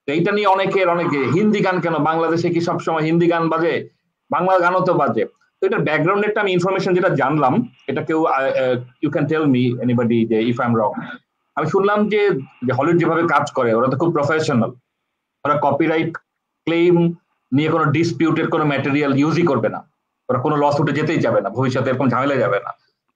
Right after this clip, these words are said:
তো ওরা খুব পেন পেপারে black and white বিশ্বাস করে। তো ওরা নাকি বাংলাদেশের বেশ কিছু music ওরা নিতে চেয়েছিল, but ওইটার internationally,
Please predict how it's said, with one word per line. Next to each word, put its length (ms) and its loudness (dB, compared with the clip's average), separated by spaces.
তো 120 2
ওরা 160 4
খুব 220 0
পেন 260 0
পেপারে 340 0
black 240 0
and 180 0
white 220 0
বিশ্বাস 300 -4
করে। 200 -4
তো 80 -2
ওরা 140 2
নাকি 260 0
বাংলাদেশের 540 2
বেশ 220 0
কিছু 300 2
music 500 2
ওরা 400 2
নিতে 300 0
চেয়েছিল, 540 -2
but 200 4
ওইটার 200 0
internationally, 1120 0